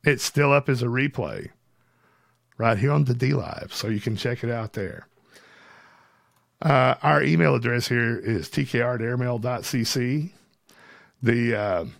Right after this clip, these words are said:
White Wednesday happens here on this channel every Wednesday at nine Eastern, eight Central, six Pacific. Friday Night Special happens every Friday at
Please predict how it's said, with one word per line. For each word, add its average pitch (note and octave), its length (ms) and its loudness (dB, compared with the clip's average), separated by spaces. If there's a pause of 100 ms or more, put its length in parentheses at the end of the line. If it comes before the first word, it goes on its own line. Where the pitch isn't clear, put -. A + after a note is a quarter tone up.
(260)
White C3 260 2
Wednesday B2 480 2
happens A#2 420 0
here A#2+ 140 0
on A#2+ 100 0
this A#2 140 0
channel C3 320 0
every A2+ 200 -2
Wednesday B2 460 0
at A2 80 -4
nine A2+ 360 -2
Eastern, A#2 380 -2
eight A2 200 -2
Central, C3+ 420 -2
six - 240 -6
Pacific. - 580 -4
Friday A#2+ 300 -2
Night A#2 240 -2
Special G#2 400 -4
happens G2 380 -4
every A2 180 -2
Friday A2 400 -2
at A1+ 120 -12